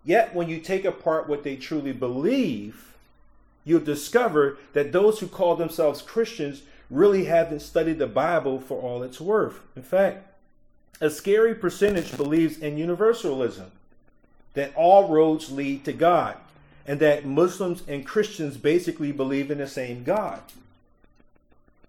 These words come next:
How did this happen? How do you think this happened?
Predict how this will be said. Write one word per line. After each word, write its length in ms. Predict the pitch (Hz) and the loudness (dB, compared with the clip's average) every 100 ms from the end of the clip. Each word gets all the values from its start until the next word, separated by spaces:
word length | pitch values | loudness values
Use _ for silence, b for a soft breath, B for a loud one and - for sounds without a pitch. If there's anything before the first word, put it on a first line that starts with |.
| _ _ _ - | _ _ _ -10
How 220 | 202 247 | -6 -6
did 160 | 208 220 | -6 -6
this 160 | 240 | -6
happen? 360 | 233 277 285 196 - - - - - - - - - _ - _ _ _ _ _ _ | -6 -8 -10 -16 -20 -20 -20 -20 -20 -20 -20 -20 -20 _ -20 _ _ _ _ _ _
How 140 | 185 | -12
do 80 | 220 | -10
you 80 | 220 | -10
think 220 | 214 196 | -8 -8
this 160 | 185 175 | -8 -6
happened? 400 | 196 190 110 | -8 -8 -12